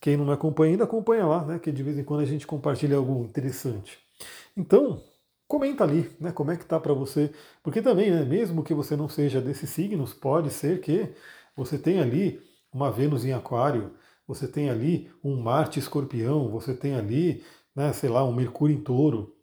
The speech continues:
Então você pode ter sim outros planetas que estão sentindo fortemente, né, esse momento de transição e que vai refletir principalmente na área da vida regida por aquele planeta. Então, por exemplo, quem tem Vênus, né,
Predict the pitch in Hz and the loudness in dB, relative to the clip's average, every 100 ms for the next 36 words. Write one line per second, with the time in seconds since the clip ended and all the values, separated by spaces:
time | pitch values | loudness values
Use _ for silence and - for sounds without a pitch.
0 | _ 135 120 120 - 151 175 160 156 151 | _ -8 -8 -6 0 2 2 -2 -4 -4
1 | 156 165 135 160 214 170 - 143 120 165 | -4 -4 2 2 2 -4 -4 -4 -2 -2
2 | 180 123 - _ - - _ - 160 - | -2 -6 -8 _ -20 -20 _ -4 -2 -2
3 | 165 - 143 170 240 - 147 - 156 135 | -4 0 2 4 0 -4 -6 -2 -2 -2
4 | - 135 - 113 135 - 120 131 147 - | -4 -6 -4 -6 -6 -6 -4 -4 -4 -6
5 | 123 120 120 113 131 127 131 107 - 165 | -4 -2 -4 -6 -6 -2 -2 -2 4 4
6 | 214 117 - _ _ _ _ _ _ - | 4 -6 -16 _ _ _ _ _ _ -6
7 | 143 226 147 139 147 208 214 - 190 - | -2 2 4 4 2 -2 -4 -4 -4 -6
8 | - - _ - 185 247 208 156 147 151 | -20 -20 _ -6 -4 -2 0 0 0 0
9 | 131 127 135 151 131 139 180 143 139 170 | 2 2 2 0 2 0 0 -2 -4 -4
10 | 196 214 214 330 214 165 120 - 127 120 | -6 -6 -4 -2 0 -2 -4 -6 -4 0
11 | 139 120 110 123 - 151 160 - - - | 0 0 -6 -8 -4 -2 -2 -6 -18 -20
12 | _ - 160 175 110 98 98 104 180 127 | _ 0 2 2 -2 -8 -4 4 4 4
13 | 104 92 127 | -4 -6 -6